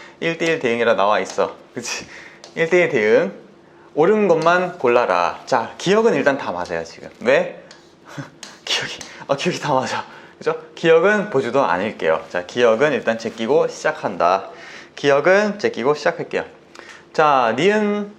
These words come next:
니은은 어떻게? 니은. 예. B가 에프에이다. 뭐야? 일 대 일 대응이니까 뭐야? 우리는 역함수가 존재한다는 것을 알 수 있다.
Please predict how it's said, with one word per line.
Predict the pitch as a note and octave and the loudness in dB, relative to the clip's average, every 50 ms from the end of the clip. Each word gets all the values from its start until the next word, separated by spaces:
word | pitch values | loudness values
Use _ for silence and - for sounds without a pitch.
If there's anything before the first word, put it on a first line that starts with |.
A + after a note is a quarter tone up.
| - - - - - - - F3 - - | -20 -20 -20 -20 -20 -20 -18 -16 -12 -8
니은은 | D3+ E3+ F#3 F#3+ F#3 F3 C#3 | -2 0 0 2 2 2 0
어떻게? | G2+ - - - A2 | 0 0 -2 -6 -4
니은. | G2+ G2 G#2+ A2+ G#2+ G2+ - - - - - | -4 -2 0 0 0 0 -2 -8 -14 -10 -6
예. | A2+ A2+ A2 G#2+ G2+ G2 G2 - - - - - - | -2 -2 0 0 -2 -4 -6 -12 -20 -20 -20 -20 -14
B가 | - D3 C#3+ D#3+ F#3 G3 F#3+ - - | -8 -2 2 2 2 2 2 2 0
에프에이다. | A2 A2+ - - - E3 B2 - A2+ A#2 A#2+ A#2 A2 F#2 F#2 F#2 F#2 F#2 F#2 - - - - - - - - | 0 0 0 -4 0 0 2 2 2 2 2 2 2 4 4 2 2 0 -2 -6 -12 -16 -20 -20 -20 -20 -16
뭐야? | D3 D#3 F#3 A#3 A3 B2+ - - - - - - - | -8 0 4 4 4 4 2 -2 -8 -14 -18 -16 -8
일 | - A3 A#3+ B3 A#3+ A#3+ | -2 0 0 0 2 4
대 | B3 A#3+ A#3+ | 4 4 4
일 | - | 4
대응이니까 | - C#3+ D3 D#3+ D#3 D3+ C#3 C3+ C3 - G3 G3 G#3 A3+ A#3 A3+ - - - | 4 2 2 2 2 0 0 -2 0 2 4 4 4 4 2 -2 -6 -8 -6
뭐야? | A#2 A#2 A#2+ C#3+ F#3+ G3+ - - - - - - - - - - - - - - - - - - | 2 2 4 4 4 0 -4 -12 -16 -20 -20 -20 -20 -20 -20 -20 -20 -20 -20 -20 -20 -20 -18 -10
우리는 | B2+ C3 C#3+ D3+ D#3+ F3+ G3 F#3 - | -6 -2 -2 0 2 2 2 4 4
역함수가 | A3+ - - - - A3 A3 G#3 - D#3+ F3 F3+ F#3 - | 4 4 4 2 2 2 2 2 0 2 2 4 2 2
존재한다는 | - - C3 C#3 C3+ D#3 E3 E3+ E3+ F3+ F3 E3+ F3 D#3+ D3 B2+ | 0 -2 -2 -2 0 2 2 2 2 2 0 2 2 2 2 0
것을 | A2 A2 A2+ G3+ F#3 | -2 -2 2 2 2
알 | C3 A#2 | 2 2
수 | - - | -2 -4
있다. | F3 - - B2 C3 C3+ C3 | -8 -4 -2 0 0 0 0